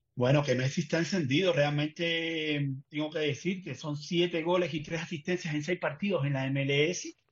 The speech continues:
Está, tiene diez goles producidos en seis partidos, tiene nueve goles y cinco asistencias en nueve partidos en toda la temporada con el, con el Inter de Miami.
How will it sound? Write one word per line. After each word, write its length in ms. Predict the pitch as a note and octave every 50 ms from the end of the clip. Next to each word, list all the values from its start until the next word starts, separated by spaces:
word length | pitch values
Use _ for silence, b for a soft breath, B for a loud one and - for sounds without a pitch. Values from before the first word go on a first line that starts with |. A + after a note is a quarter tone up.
| _ _ _ _ _ _
Está, 960 | - E3+ C#3+ C3+ - - D#3+ D3 C#3+ D3 D3+ E3 F3 F3 E3+ D3+ C#3 C3+ C#3+ - -
tiene 240 | - D#3+ E3 E3+ D#3+
diez 260 | E3+ E3+ G3+ G3+ -
goles 200 | G#3 G3+ F#3+ -
producidos 400 | - F3+ D#3+ D3 D3+ F3+ F3 E3+
en 60 | D#3+
seis 200 | - F3+ F3 E3
partidos, 480 | - D3 C#3 - - G#3+ B3+ B3 A#3 -
tiene 260 | - G3 G3+ G#3 F#3+
nueve 640 | F3 E3 D#3+ D#3+ D#3+ F#3+ A3+ D4 F4 F4 D4 F3+
goles 400 | D3+ D#3+ F#3 F3+ E3 D3+ D3 -
y 40 | D3
cinco 280 | - - G3+ G#3 - C#3+
asistencias 560 | - - D3 - G3 G3 F#3 - F3 C#3+ D3
en 100 | D3+ D3+
nueve 200 | E3+ F#3+ G3 F#3
partidos 360 | E3+ C#3+ C#3+ F#3+ F#3 E3+ D3+
en 80 | D3 C#3+
toda 200 | D#3 F3 E3+ E3
la 60 | E3
temporada 380 | E3 D3+ - E3 D#3+ D#3+ D#3
con 160 | D#3 E3 D3 C#3+
el, 300 | D3 C#3+ C#3+ D3+ D#3 - -
con 140 | - C#3 C#3
el 20 |
Inter 200 | D#3 E3+ E3+ E3+
de 120 | D#3+ E3+ E3
Miami. 400 | E3+ E3+ E3+ G3 G3+ C4+ C#4